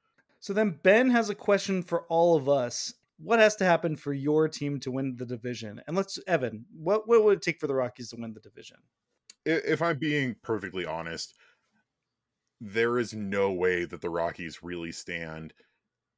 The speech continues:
Speaker 2: any chance of winning the division this year unless multiple guys have career years,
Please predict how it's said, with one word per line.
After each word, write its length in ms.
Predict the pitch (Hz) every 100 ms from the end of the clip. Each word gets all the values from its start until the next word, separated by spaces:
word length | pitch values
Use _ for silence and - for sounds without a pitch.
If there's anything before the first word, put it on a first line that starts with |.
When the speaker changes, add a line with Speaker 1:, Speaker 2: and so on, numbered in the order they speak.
| _
Speaker 2:
any 280 | 120 120 110
chance 580 | - 90 78 71 - -
of 160 | 92 76
winning 300 | 87 87 85
the 80 | 80
division 420 | 76 85 82 85
this 200 | 82 -
year 300 | 90 82 78 - _ _
unless 640 | 95 90 87 87 80 - - _ _ _ _ _ _
multiple 640 | 117 110 113 117 120 110
guys 440 | 95 90 90 87 -
have 340 | 92 85 -
career 520 | - 95 80 90 90
years, 640 | 78 85 92 107 117 -